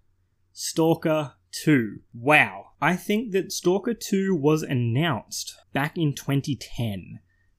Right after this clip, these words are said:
I think they said that they were first working on a Stalker Two back in two thousand and ten, ten years ago.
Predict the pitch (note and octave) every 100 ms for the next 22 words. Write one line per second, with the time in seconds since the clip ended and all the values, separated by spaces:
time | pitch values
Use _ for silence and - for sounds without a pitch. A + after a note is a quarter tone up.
0 | - A#2 A2+ F#3 G3+ G3+ E3+ E3+ C#3 -
1 | D3+ G#3 G3+ F#3 F#3 - D#3 D#3+ E3+ C3
2 | B2 - - F3 F3 C3 - D#3+ C#3 B2
3 | C3+ - C3 A2 - D#3+ D#3+ D#3 D3 C#3
4 | C3+ A#2 G#2+ G2 - D3+ A2+ F#2+ F3+ -
5 | _ - _ _ - - F3 F3+ D3+ D3+
6 | D3+ C3+ G#2+